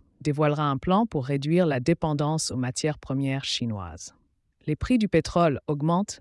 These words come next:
de plus de un pour cent après qu'opec plus a confirmé le maintien de la pause. Les risques d'approvisionnement au centre des préoccupations.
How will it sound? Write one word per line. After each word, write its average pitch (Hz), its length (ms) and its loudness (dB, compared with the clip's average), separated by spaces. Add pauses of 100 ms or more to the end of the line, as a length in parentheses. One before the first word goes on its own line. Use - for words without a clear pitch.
de 139 120 -6
plus 151 180 -6
de 143 140 0
un 185 140 4
pour 143 200 -2
cent 196 300 0 (160)
après 156 280 -4
qu'opec - 360 -2
plus - 400 -2
a 135 80 -6
confirmé 180 580 2
le 156 120 2
maintien 147 420 0
de 143 80 -2
la 120 140 -4
pause. 85 460 -10 (480)
Les 139 140 -2
risques 170 380 0
d'approvisionnement 160 1000 2
au 135 120 -6
centre 170 460 -2
des 117 120 -6
préoccupations. 98 840 -8